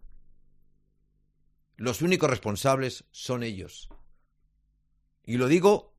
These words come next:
con todas las palabras. Ni Durán ni Rufete.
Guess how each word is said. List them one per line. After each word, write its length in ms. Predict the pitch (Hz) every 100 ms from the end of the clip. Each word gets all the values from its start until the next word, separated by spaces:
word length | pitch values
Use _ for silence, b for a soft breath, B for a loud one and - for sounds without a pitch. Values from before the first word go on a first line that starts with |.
| _
con 240 | - 107 95
todas 480 | 151 156 156 - - -
las 180 | 120 -
palabras. 600 | 135 110 90 - - - - - - _ _ _ _ _ _ _ _ _ - _ _ _ -
Ni 180 | 117 135
Durán 580 | 143 180 214 226 214 - _ _ _
ni 140 | 117 127
Rufete. 640 | 117 - 135 - - _